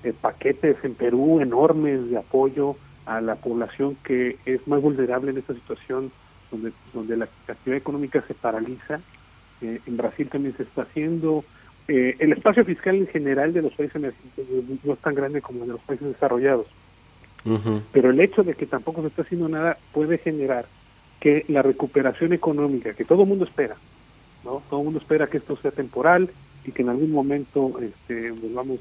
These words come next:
Speaker 1: a, a, a tener estabilidad en el, en el mundo. Eh, no se ve tan rápido en México precisamente porque el choque se intensifique por la falta de apoyo del gobierno en diferentes frentes.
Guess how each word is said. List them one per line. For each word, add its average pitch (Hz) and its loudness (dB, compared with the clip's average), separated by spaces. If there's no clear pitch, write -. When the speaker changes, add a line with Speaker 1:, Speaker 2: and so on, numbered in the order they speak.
Speaker 1:
a, 113 -6
a, 117 -10
a - -14
tener 131 -4
estabilidad 127 -2
en 123 -6
el, 120 -12
en 123 -8
el 120 -10
mundo. 139 -4
Eh, 127 -2
no 160 4
se 180 4
ve 180 6
tan 165 2
rápido 156 2
en 139 -2
México 151 -4
precisamente 156 -2
porque 123 -4
el 107 -6
choque 156 0
se - -12
intensifique 123 -8
por 110 -4
la 110 0
falta 127 0
de 120 -4
apoyo 113 -8
del 123 -2
gobierno 127 -2
en 139 -2
diferentes 123 -8
frentes. 117 -8